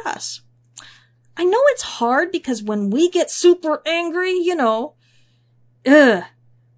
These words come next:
But the Bible tells us that we were created to be like God, and can we really believe that he forgives us when we act like other people can't be forgiven? Believe me, I know right now that it's probably hard to understand,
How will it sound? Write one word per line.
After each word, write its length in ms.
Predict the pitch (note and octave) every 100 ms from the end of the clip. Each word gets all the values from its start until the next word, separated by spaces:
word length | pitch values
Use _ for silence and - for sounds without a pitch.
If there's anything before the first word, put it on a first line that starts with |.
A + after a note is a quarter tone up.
| -
But 300 | D4 - _ _ -
the 100 | F4
Bible 400 | A4 C#5 A#4+ A4+
tells 440 | - E4+ G4 G4
us 200 | E4 C#4
that 140 | - B3+
we 120 | D4+
were 180 | E4+ E4
created 520 | - - D#4 D#4 C#4+
to 100 | E4+
be 320 | C#4 C#4 F4+
like 280 | E4+ - -
God, 340 | - F#3 G#3+ C4+
and 240 | A#3 A#3 _ _ _ _ -
can 240 | - C4+
we 100 | C4
really 480 | A3 A3+ A#3+ C4 C#4+
believe 400 | B3+ A3 A3+ C4+
that 120 | B3
he 120 | A#3+ C#4+
forgives 520 | - A3 A3 A#3 A3
us 280 | A3 C#4 -
when 200 | G#3 G3
we 180 | A3+
act 300 | A#3+ C4 D4
like 200 | A3+ G3+ -
other 280 | G#3+ G#3+ B3
people 360 | - C4+ B3+
can't 440 | A3+ - G3 G3 -
be 140 | C4
forgiven? 460 | - D4 D#4 F4+ A4 A#4 _ _ _ _ _ _ _ _
Believe 420 | - A3+ C4+ D#4+ D#4+
me, 320 | D#4+ C4+ -
I 240 | B3+ E4 F4+
know 280 | F4 E4+
right 240 | D#4 D#4+ D#4
now 260 | D4+ D#4+
that 120 | D#4+ E4
it's 140 | F4
probably 520 | - D#4 E4 F4 F#4
hard 340 | F#4+ E4 D#4+ D#4
to 120 | C#4
understand, 560 | C#4+ C#4+ - D#4+ E4+